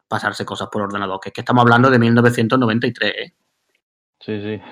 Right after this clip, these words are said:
Speaker 2: Además, hoy en día choca, choca bastante, bastante saberlo. Y, y bueno, otro de esos, de esos títulos F P S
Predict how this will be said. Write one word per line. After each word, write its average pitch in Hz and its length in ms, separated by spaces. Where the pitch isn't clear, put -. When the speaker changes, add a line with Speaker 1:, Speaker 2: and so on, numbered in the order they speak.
Speaker 2:
Además, 107 720
hoy 120 220
en 120 120
día 123 220
choca, 113 560
choca 131 240
bastante, 120 500
bastante 113 360
saberlo. 101 560
Y, 107 420
y - 20
bueno, 120 160
otro 127 240
de 127 80
esos, 123 480
de 117 80
esos 110 220
títulos 117 400
F 110 180
P 113 240
S 117 380